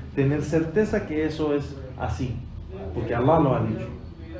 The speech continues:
No hay nada que Allah odia más que el shirk. Y no hay ningún pecado más grande que el shirk.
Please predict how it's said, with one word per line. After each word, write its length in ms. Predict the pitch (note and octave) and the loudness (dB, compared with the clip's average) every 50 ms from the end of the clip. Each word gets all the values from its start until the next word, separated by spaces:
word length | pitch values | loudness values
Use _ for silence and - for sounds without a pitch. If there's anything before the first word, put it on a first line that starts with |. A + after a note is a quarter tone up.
| - - - | -10 -6 -2
No 160 | C#3 D3+ D#3+ | 2 4 6
hay 200 | E3+ E3+ E3+ F3 | 6 6 6 4
nada 480 | F3+ F#3 G3 G#3 G3+ G3 F3+ E3 D#3 - | 6 6 8 10 10 10 8 6 4 4
que 120 | D3+ D3+ | 2 4
Allah 680 | C#3+ D3 D3 D3 D3 D#3 E3+ F3 E3+ D#3 C3+ - - - | 4 4 4 4 4 2 4 4 4 4 4 2 -2 -2
odia 420 | E3 F3 F#3+ G3+ E3+ E3 D#3 C#3+ C#3+ | 0 4 4 4 4 4 2 0 2
más 300 | D3+ F#3 G#3+ A3 G#3 - D3 | 0 0 2 2 0 -2 -4
que 160 | C3 - D3 | -4 -2 -2
el 80 | C#3+ C3 | 0 0
shirk. 380 | - - - G#2 G2 F#2 - - - - - - - - - - - | -2 -4 -6 -6 -6 -6 -8 -8 -10 -10 -10 -10 -12 -12 -10 -4 0
Y 100 | - C3+ | 2 4
no 120 | C3+ D#3 | 6 6
hay 140 | E3 F3+ F3+ | 8 8 8
ningún 680 | F3+ F#3 F3+ F3+ F3 F#3 G#3 A3+ A#3 A#3 A3 A3 - - - | 8 8 6 6 6 8 8 8 8 6 4 2 0 2 2
pecado 460 | - F3 F3 - G3+ F#3+ E3 D3 C#3 | 4 4 6 8 8 8 8 6 4
más 320 | C#3 D3 E3 F3 E3 D#3+ D#3+ | 4 4 2 2 2 0 0
grande 480 | F3 F#3+ G#3 G#3+ G#3+ A#3+ A3+ - - - - | 2 2 4 4 2 2 0 -2 -6 -6 -4
que 120 | D3 B2+ A2+ | -2 -2 -2
el 60 | A2 | -2
shirk. 260 | - - - G2 - | -4 -6 -6 -8 -10